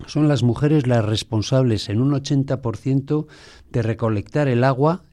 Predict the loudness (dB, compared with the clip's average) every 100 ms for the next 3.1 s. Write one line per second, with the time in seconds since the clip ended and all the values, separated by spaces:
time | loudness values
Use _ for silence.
0 | -4 0 2 0 -2 -4 -2 -6 -6 -2
1 | -2 0 2 4 4 0 -4 -18 -20 -8
2 | -4 -2 0 -2 -2 -4 0 0 -2 -14